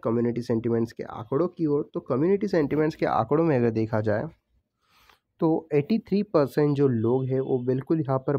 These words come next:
बाय कॉल दे रहे हैं और सेवनटीन परसेंट लोग सेल कॉल। और रेवेन्यूज़ में देखें तो year on year रेवेन्यूज़ गिरे हैं, दो हज़ार सत्रह में दस हज़ार तीन सौ पचानवे करोड़, दो हज़ार अठारह में नौ हज़ार पाँच सौ बयानवे करोड़,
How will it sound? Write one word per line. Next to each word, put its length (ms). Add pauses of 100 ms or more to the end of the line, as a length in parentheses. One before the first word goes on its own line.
(100)
बाय 220
कॉल 260
दे 160
रहे 180
हैं 160
और 460
सेवनटीन 540
परसेंट 400
लोग 240
सेल 240
कॉल। 260 (1200)
और 160
रेवेन्यूज़ 500
में 120
देखें 400
तो 220
year 180
on 180
year 240
रेवेन्यूज़ 520
गिरे 240
हैं, 200 (120)
दो 120
हज़ार 160
सत्रह 420
में 400
दस 240
हज़ार 300
तीन 200
सौ 140
पचानवे 560
करोड़, 380
दो 760
हज़ार 180
अठारह 280
में 180
नौ 180
हज़ार 260
पाँच 280
सौ 80
बयानवे 440
करोड़, 280